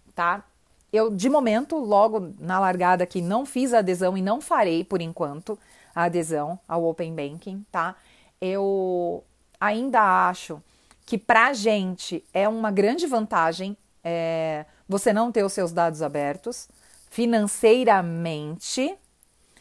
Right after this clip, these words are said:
né? É, a gente tem aí algumas vantagens em ter os seus dados ali mais restritos, mais guardados,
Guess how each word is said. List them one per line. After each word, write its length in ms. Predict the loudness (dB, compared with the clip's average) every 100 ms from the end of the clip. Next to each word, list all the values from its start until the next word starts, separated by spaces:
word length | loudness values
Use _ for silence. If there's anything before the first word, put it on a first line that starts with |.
| _ _
né? 320 | -6 -4 -4 -6 _
É, 1000 | -8 -4 -4 -4 -6 -8 -8 -8 -8 -12 -16 _ _ _ -2
a 140 | -2
gente 1040 | 0 -2 -4 -4 -6 -6 -4 -2 -2 -2 -6 _ _ _ _ 4
tem 240 | 4 4
aí 340 | -2 0 0
algumas 800 | 2 2 0 0 0 -2 -4 -10
vantagens 1160 | -6 -2 0 -2 -2 4 4 4 2 -6 -6 -10
em 480 | -8 -6 -6 -8 -12 -20 _ _ _
ter 220 | 6 6
os 80 | 4
seus 260 | 0 0 0
dados 540 | 2 2 2 -2 -4
ali 420 | -4 -2 -4 -4 _ _ -6
mais 260 | 0 0 0
restritos, 960 | -4 -2 0 2 0 -2 -2 -2 -6 -6
mais 300 | -2 -2 0
guardados, 960 | -2 0 4 6 8 6 4 -2